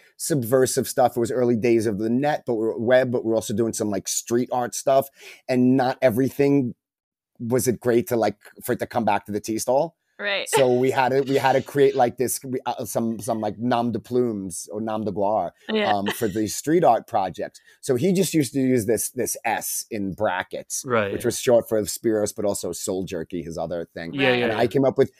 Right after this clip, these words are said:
Speaker 1: and I came up with G B S K. So that's, we were doing our project under the name Soul Jerky, and he was S and I was G B S K. And
Speaker 2: Yeah.
Speaker 1: the, the joke was always,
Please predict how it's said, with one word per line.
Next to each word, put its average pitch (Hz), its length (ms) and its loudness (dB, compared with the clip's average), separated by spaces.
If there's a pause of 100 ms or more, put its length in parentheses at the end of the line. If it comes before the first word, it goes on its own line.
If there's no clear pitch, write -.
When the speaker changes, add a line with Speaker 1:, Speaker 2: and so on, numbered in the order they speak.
(120)
Speaker 1:
and 107 80 -2
I 117 60 0
came 131 180 0
up 120 100 0
with 120 120 0
G 110 160 -2
B 110 140 0
S 107 140 0
K. 165 300 2
So 110 180 -2
that's, 113 260 2
we 120 120 2
were 113 100 2
doing 117 240 2
our 107 80 0
project 123 600 0 (260)
under 117 240 2
the 107 140 2
name 110 260 0
Soul 135 380 2
Jerky, 98 580 -2 (320)
and 101 320 -2
he 110 140 0
was 104 240 0
S 101 260 0
and 101 100 -4
I 95 80 -4
was 98 140 -4
G 101 160 -4
B 98 160 -2
S 90 140 -6
K. 143 260 0 (160)
And 123 200 0
Speaker 2:
Yeah. 117 80 0
Speaker 1:
the, 104 160 -6
the 110 40 0
joke 135 300 4
was 123 120 2
always, 131 380 2